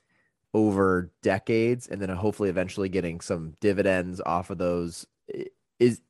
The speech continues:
is there, like, mathematically from your experience, is there more money to be made of getting in and out of positions than there is to buying and holding and continuing to grow your position? Or is that kind of a really, really huge question that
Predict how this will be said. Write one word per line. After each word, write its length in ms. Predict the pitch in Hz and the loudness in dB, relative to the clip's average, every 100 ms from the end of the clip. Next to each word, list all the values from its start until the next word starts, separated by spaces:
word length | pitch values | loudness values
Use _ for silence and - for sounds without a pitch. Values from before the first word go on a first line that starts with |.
| - | -2
is 180 | 123 131 | 2 4
there, 180 | 165 | 6
like, 280 | 175 151 - _ _ | 6 4 2 _ _
mathematically 880 | 120 117 117 127 120 104 110 117 120 | -4 0 0 0 0 2 2 2 -2
from 160 | 117 104 | -4 -2
your 120 | 101 | -2
experience, 800 | 95 - 98 98 101 95 - - _ _ _ _ _ _ _ _ _ _ _ | -2 -6 -4 0 0 -2 -6 -16 _ _ _ _ _ _ _ _ _ _ _
is 100 | 117 | 2
there 120 | 127 | 4
more 260 | 123 123 139 | 4 6 4
money 280 | 123 117 123 | 4 2 2
to 100 | - | -2
be 120 | 113 | -2
made 240 | 104 107 | 2 2
of 140 | 98 90 | 2 0
getting 260 | 98 95 | -4 -4
in 140 | - 95 | -6 -6
and 120 | 90 | -4
out 220 | 82 85 | -2 -2
of 160 | 92 - | -2 -6
positions 800 | 90 82 85 107 107 113 - - 98 | -4 -2 -2 -2 -4 -6 -10 -10 -4
than 120 | 92 | -2
there 180 | 87 90 | 2 2
is 240 | 90 - | 2 -2
to 100 | 92 | -10
buying 560 | 82 85 85 85 87 82 | -4 0 0 0 -2 -4
and 80 | |
holding 460 | 85 92 87 87 85 | -4 -2 0 -2 -4
and 120 | 78 | -6
continuing 460 | 87 82 98 87 80 | -8 -8 -8 -6 -6
to 60 | |
grow 580 | 73 85 85 82 82 85 _ - | -4 0 2 2 0 -2 _ -10
your 80 | 90 | -6
position? 500 | 87 101 139 147 151 _ _ _ - | -4 -2 -2 -4 -6 _ _ _ -4
Or 60 | |
is 80 | 101 | 2
that 120 | 110 | 2
kind 200 | 127 113 | 2 0
of 60 | 95 | 0
a 80 | 92 | 0
really, 340 | 107 101 95 | 2 2 0
really 340 | 90 98 92 | 0 -2 -2
huge 460 | 87 - 90 80 - | -4 -4 -4 -4 -6
question 480 | - 82 - 80 78 | -2 -2 -2 -6 -2
that 200 | 76 | -4